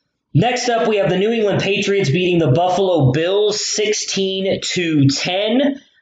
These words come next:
Tom Brady looks, uh, a little bit human here in this one, so surprisingly. Let's see here. To-, Teflon Tommy, nine,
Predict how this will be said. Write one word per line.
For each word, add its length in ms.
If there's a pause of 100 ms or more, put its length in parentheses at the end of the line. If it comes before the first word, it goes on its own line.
(180)
Tom 400
Brady 560
looks, 320
uh, 360
a 60
little 260
bit 160
human 480
here 400
in 280
this 240
one, 280
so 280
surprisingly. 1200 (180)
Let's 240
see 280
here. 440
To-, 460
Teflon 640
Tommy, 720 (580)
nine, 420